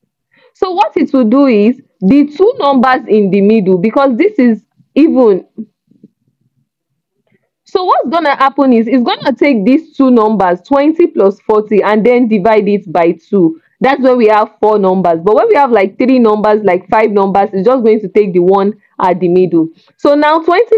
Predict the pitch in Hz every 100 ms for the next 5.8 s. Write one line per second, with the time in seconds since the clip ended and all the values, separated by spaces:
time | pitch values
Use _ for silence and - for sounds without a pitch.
0 | 440 214 214 226 226 226 208 190 196 190
1 | - 196 190 208 254 277 208 185 185 202
2 | 208 - 180 _ 196 190 - 175 185 -
3 | - - 311 311 302 240 359 - - 262
4 | 262 247 226 254 220 220 214 208 208 208
5 | 226 254 - 220 185 170 190